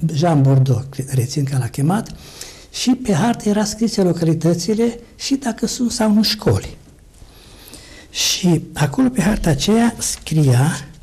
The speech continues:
printre altele, imediat să o găsesc,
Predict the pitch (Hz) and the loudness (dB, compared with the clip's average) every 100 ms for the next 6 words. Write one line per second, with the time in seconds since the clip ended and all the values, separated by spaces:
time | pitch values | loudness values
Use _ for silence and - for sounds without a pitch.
0 | - - - - - - - - - 147 | -20 -20 -20 -20 -20 -20 -18 -16 -8 -4
1 | 147 135 - 139 - 139 131 127 - 165 | 0 0 0 -4 -2 0 2 2 2 0
2 | 175 165 151 139 123 131 - 131 123 - | 0 0 0 0 0 -2 -2 -6 -6 -6
3 | 127 - - 123 170 - | -6 -6 -6 -4 -4 -4